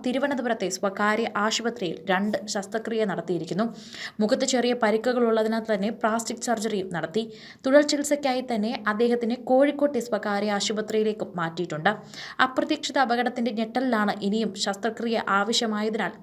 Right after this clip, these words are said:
കോഴിക്കോട്ടേക്ക് പോവുകയാണെന്നുമാണ് പ്രതികരിച്ചത്. അദ്ദേഹം തന്നെയാണ് ഇക്കാര്യം മാധ്യമങ്ങൾക്ക് വേണ്ടി പ്രതികരിച്ചെത്തിയത്. അദ്ദേഹം ബോധാവസ്ഥയിൽ ഉണ്ടെന്നും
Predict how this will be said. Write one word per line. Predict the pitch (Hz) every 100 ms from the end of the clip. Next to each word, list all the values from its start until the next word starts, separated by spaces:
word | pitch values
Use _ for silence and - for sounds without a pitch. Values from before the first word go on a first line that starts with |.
| 214
കോഴിക്കോട്ടേക്ക് | 214 233 247 240 240 220
പോവുകയാണെന്നുമാണ് | 202 214 226 214 208 208 202 185 -
പ്രതികരിച്ചത്. | 175 170 165 175 202 202 - - - -
അദ്ദേഹം | 233 262 269
തന്നെയാണ് | 285 262 247 233
ഇക്കാര്യം | 220 226 233 214
മാധ്യമങ്ങൾക്ക് | 214 220 220 220 220 220 196
വേണ്ടി | 196 196
പ്രതികരിച്ചെത്തിയത്. | 196 185 190 190 165 - 160 214 - - - -
അദ്ദേഹം | 208 220 233 214 202
ബോധാവസ്ഥയിൽ | 196 208 226 220 220 220 196
ഉണ്ടെന്നും | 196 214